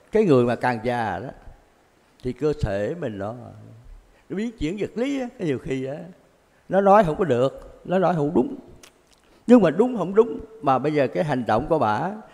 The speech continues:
mà người kia, người khác hiểu thì bả có công đức, đơn giản vậy thôi. Vì thế mà tất cả tính ra bữa nay là thì cũng phải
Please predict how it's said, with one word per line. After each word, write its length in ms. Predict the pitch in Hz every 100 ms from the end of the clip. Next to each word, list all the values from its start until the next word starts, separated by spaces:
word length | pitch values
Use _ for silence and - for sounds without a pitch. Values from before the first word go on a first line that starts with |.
| - -
mà 100 | 123
người 160 | 131 117
kia, 200 | - 139 -
người 200 | 120 113
khác 300 | 170 214 -
hiểu 320 | 135 147 247 220 - - _ _ _ -
thì 140 | 110
bả 220 | 98 98 127
có 80 | 175
công 240 | - 110
đức, 80 | 110 - - - _
đơn 280 | 156 160 127
giản 240 | 95 135
vậy 100 | 127 95
thôi. 100 | 92 82 - _ _ _ _ _ _ _ _ _
Vì 160 | 123 117
thế 220 | 147 185
mà 100 | 127
tất 280 | - 185 -
cả 380 | 101 107 170 165 - _ _ _ _ - 147 - -
tính 220 | 202 254
ra 180 | 170 143
bữa 140 | 127
nay 280 | 156 143 127
là 140 | 123 131
thì 140 | 117
cũng 160 | - 107
phải 220 | 120 117